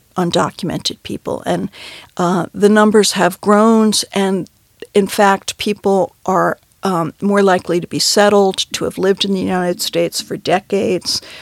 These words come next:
They own houses. They're very, very, um, rooted in the U S. And most Americans don't at all support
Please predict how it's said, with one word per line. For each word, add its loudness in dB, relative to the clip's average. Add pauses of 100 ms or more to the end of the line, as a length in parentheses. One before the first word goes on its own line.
(180)
They 4
own 0
houses. 0
They're 0
very, 2
very, 0 (140)
um, -4 (140)
rooted 2 (100)
in 0
the -2
U -4
S. -4 (520)
And 4
most 4
Americans 2
don't 2
at 0
all 2
support 0